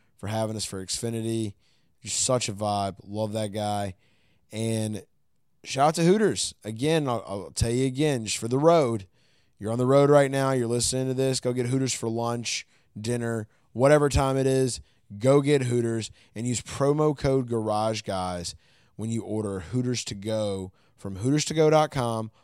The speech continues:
or the Hooters app. You're gonna save ten dollars off any order, thirty dollars or more, valid at participating locations for delivery and carry-out orders only. Night owl emoji, checkered flag emoji.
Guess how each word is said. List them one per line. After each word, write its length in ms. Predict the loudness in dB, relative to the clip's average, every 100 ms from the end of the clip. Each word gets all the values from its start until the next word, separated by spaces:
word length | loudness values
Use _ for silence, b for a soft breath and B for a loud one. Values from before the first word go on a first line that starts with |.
| b
or 120 | -6
the 100 | -6
Hooters 380 | -6 -4 -2 0
app. 360 | 0 0 -4 _ b b
You're 100 | -8
gonna 160 | -6 -4
save 320 | -4 -6 -6 -2
ten 320 | 0 0 0
dollars 340 | 0 2 0
off 240 | 0 -4 -6
any 240 | -10 -8
order, 220 | -6 -8
thirty 300 | -8 -6 -2
dollars 380 | -2 0 -2 -4
or 60 | -6
more, 420 | -8 -6 -6 -8 b b b
valid 400 | -6 -2 2 2
at 100 | 2
participating 640 | -4 -6 -6 -4 -4 -4 -4
locations 600 | -8 -6 -6 -6 -8 -10
for 140 | -10
delivery 500 | -10 -8 -8 -6 -8
and 120 | -8
carry-out 500 | -6 -4 -4 -6 -8
orders 380 | -8 -10 -10 -12 _
only. 640 | -8 -6 -6 -6 -6 -8 -12 _ _ _ _ _ _ _ -8
Night 320 | -2 2 4
owl 320 | 2 2 0
emoji, 600 | -2 -4 -4 -4 -6 -8 _ _
checkered 320 | -4 -4 -4 -6
flag 260 | -4 -6
emoji. 520 | -8 -12 -12 -14 -20